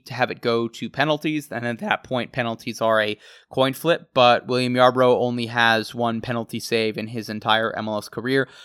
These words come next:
And it was last year, I believe, in that really bad take by Christian Benteke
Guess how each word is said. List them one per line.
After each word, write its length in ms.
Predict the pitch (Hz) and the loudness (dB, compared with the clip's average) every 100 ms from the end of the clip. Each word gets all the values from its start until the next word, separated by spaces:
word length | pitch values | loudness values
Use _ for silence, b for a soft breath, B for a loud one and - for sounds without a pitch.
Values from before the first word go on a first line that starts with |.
| B | B
And 200 | - 117 | -4 -2
it 100 | 117 | 0
was 340 | 110 107 107 110 | 0 0 0 2
last 360 | 120 123 - | 4 4 2
year, 120 | 135 117 | 2 2
I 80 | |
believe, 480 | 117 117 117 117 113 | 2 -2 -2 -2 -4
in 160 | - 120 | -6 -2
that 200 | 113 87 | -2 -2
really 220 | 117 117 | -4 -2
bad 320 | 120 117 110 | 4 4 2
take 340 | - 117 107 - | -2 -2 -2 2
by 280 | 110 107 | 4 4
Christian 460 | 104 - - 117 110 | 0 -8 -10 -10 -8
Benteke 720 | 110 104 - 117 - 113 107 | -8 -4 -2 -2 0 0 0